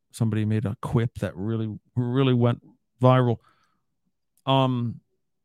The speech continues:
I do not believe that. I just don't. I think they're freaking, oh my gosh, stop it, Jersey. I, they are really scared, is what it seems like. Um, I, I, I think w-, w-,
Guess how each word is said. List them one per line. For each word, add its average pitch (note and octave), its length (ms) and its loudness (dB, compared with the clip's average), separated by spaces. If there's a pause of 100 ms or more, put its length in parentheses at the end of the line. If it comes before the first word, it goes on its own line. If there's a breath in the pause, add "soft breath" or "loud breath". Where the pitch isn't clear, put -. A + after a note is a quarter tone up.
(360)
I D3 140 8
do D#3+ 160 8
not C#3 220 8
believe A#2 260 0
that. D#2+ 260 -8 (320)
I C#3 100 6
just A#2+ 320 2
don't. C3 320 4
I A2 60 -2
think D3 180 2
they're C3+ 100 4
freaking, B2 880 -2 (120)
oh C3 80 2
my B2 160 2
gosh, A#2 460 -4
stop - 300 -2
it, G#2+ 140 -6 (140)
Jersey. A#2 460 -2 (420)
I, C3+ 220 4
they E3 240 8
are E3 180 12
really D#3+ 280 8
scared, B2 520 2 (760)
is A#2+ 120 0
what A#2+ 120 0
it A2 60 -10
seems C3 300 -2
like. F2+ 200 -6 (1800)
Um, A2+ 500 -8 (1800)
I, A2+ 100 -8 (120)
I, C3+ 160 -2
I C#3+ 80 2
think E3+ 220 0
w-, C#3+ 180 -10
w-, C#3 220 -4